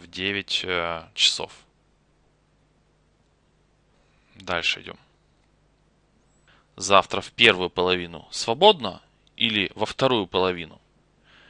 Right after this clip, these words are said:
Первая поло-, и вторая половина дня это, первая половина это до полудня, вторая после полудня. Вспоминайте, как будет до полудня.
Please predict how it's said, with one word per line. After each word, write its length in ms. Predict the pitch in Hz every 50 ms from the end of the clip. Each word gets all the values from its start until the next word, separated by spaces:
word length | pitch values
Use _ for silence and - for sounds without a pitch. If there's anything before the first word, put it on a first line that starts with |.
| - - _ _ _ _ _ - _ _ _ _
Первая 280 | - 160 156 139 123 113
поло-, 280 | - - 117 113 113
и 180 | - - 117 107
вторая 340 | - - - 120 113 107 101
половина 320 | - 127 135 143 156 170
дня 300 | 170 175 202 226 247 - -
это, 440 | - 156 _ - 156 147 139 135 - _ _ _ _ _ _ _ _ _ _ _ _ _ _ _ _ _ _ _ _
первая 260 | _ 131 127 113 110 101
половина 360 | - 107 101 98 95 90 90
это 340 | 90 - 98 _ - 87 85
до 200 | 87 90 156 185
полудня, 480 | - 208 190 185 185 180 170 156 156
вторая 540 | 139 - _ - 110 117 123 135 135 127 110 - _ _ _ _ _
после 320 | - 107 - - - 95
полудня. 480 | - - - 71 73 76 76 - - - - _ _ _ _ _ _ _ _ _ _ _ _ _ _ _ _ _ _ _ _ _ _ _ _ _ _ _ _ _ _ _ _ _ _
Вспоминайте, 520 | - - - 117 113 110 101 92 - -
как 140 | - 95 95
будет 320 | 92 95 92 87 85 87
до 140 | 87 - 156
полудня. 640 | - - 208 202 214 220 226 202 214 226 233 247 262